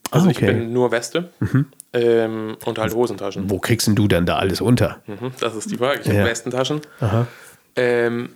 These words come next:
Speaker 1: ich hab angefangen, mit Magneten zu arbeiten. Ich find's schön. Du kannst super viel, also für die Nicht-Zauberer, die jetzt zuhören, einfach mal kurz weghören.
Speaker 2: Hier hören nur Zauberer zu.
Speaker 1: Das ist das Gute. Ähm, ich
Speaker 2: Aber
Speaker 1: hab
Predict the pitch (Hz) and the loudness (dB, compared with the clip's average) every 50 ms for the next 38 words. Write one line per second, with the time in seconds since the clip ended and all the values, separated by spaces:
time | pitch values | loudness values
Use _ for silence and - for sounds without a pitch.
0 | _ _ _ _ _ - 143 139 - - - 180 - - - 135 143 139 135 - | _ _ _ _ _ -6 -6 -6 -6 -6 -4 -4 -4 -4 -4 -4 -4 -4 -4 -4
1 | 127 127 123 123 120 123 123 - 113 113 107 107 104 - 107 - - - - 113 | -4 -4 -2 0 -2 -2 -2 -2 -6 -6 -4 -6 -8 -6 -6 -6 -6 -6 -4 -6
2 | 113 - 110 104 _ _ _ _ _ _ _ _ - - - - - - - - | -8 -10 -10 -16 _ _ _ _ _ _ _ _ -20 -20 -12 -12 -10 -10 -10 -12
3 | 110 107 - _ _ _ _ _ _ _ _ _ _ _ - - 110 - - 120 | -14 -14 -16 _ _ _ _ _ _ _ _ _ _ _ -14 -14 -12 -8 -4 -4
4 | 117 113 113 113 113 135 156 160 151 147 - - 131 127 123 123 123 123 123 123 | -4 -4 -6 -4 -4 -4 -2 -2 -4 -6 -4 -4 0 2 2 2 2 0 -4 -8
5 | _ _ _ _ _ _ _ _ _ - 110 104 95 _ _ _ _ _ - - | _ _ _ _ _ _ _ _ _ -16 -16 -16 -16 _ _ _ _ _ -20 -4
6 | - 131 131 120 120 117 120 113 - 127 131 127 - 123 120 120 120 120 113 117 | 0 0 0 0 0 -4 -4 -2 -2 -2 -4 -2 0 0 2 2 2 0 0 -4
7 | - - 131 127 120 - 160 - 160 139 123 - - - - - _ _ - 120 | -4 -2 -2 -2 -2 -2 -6 -6 -6 -8 -8 -8 -12 -18 -20 -20 _ _ -16 -14
8 | - - - 131 131 131 127 - - 110 107 113 117 107 98 127 131 143 147 151 | -12 -6 -6 -4 -4 -6 -8 -8 -2 2 4 6 6 6 6 6 6 6 6 6
9 | 143 - 135 127 131 113 104 104 95 - 131 156 160 135 - - 107 - - 127 | 4 4 2 2 4 4 2 2 2 2 2 0 0 0 -4 -6 -8 -6 -8 -2
10 | 123 117 110 - - - - 131 135 131 131 127 127 127 123 123 - - - 117 | -2 -2 -2 -2 -6 -4 0 2 2 4 2 2 0 -2 -4 -4 -6 0 2 4
11 | 127 | 4